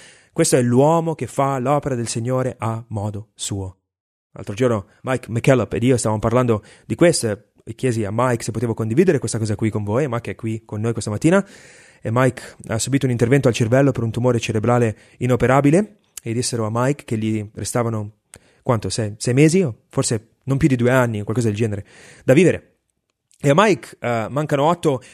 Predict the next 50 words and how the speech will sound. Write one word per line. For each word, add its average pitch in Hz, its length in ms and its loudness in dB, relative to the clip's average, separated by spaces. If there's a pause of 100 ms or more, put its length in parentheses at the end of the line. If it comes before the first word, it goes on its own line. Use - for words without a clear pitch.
(120)
crediti 185 400 2
per 120 120 -2
finire 131 220 -6
il 117 40 -2
seminario, 123 480 -2
ed 139 80 -2
io 139 260 2 (280)
so 143 240 -2
che, 113 360 -6 (380)
che - 120 -20
cos'è 123 180 0
che 123 100 -2
Mike 127 240 2
ha - 20 2
pianificato 127 480 0
durante 110 200 -4
il 104 60 -10
suo 117 80 -8
seminario, 113 400 -4
perché - 320 0
l'ho 131 120 2
sentito 131 280 -2
dai 113 100 0
suoi 123 140 0
amici 165 300 2
e 113 80 2
lui 123 120 0
stesso 147 480 0
me 120 100 -4
l'ha 120 100 0
condiviso. 143 440 2
Vuole 143 220 2
essere 127 260 -4
un 131 60 -8
pastore, 160 560 0 (320)
vuole 127 280 0
fare 135 200 -2
il 147 40 -2
pastore 117 300 -2
di 117 60 -4
una 139 100 0
chiesa, 151 400 0 (360)
ha 131 200 2
questa 165 220 2
visione, 147 520 2
ha 117 120 -2
avuto 160 300 0
questi 156 260 -2
piani. 220 440 -2 (960)
Ma 147 140 0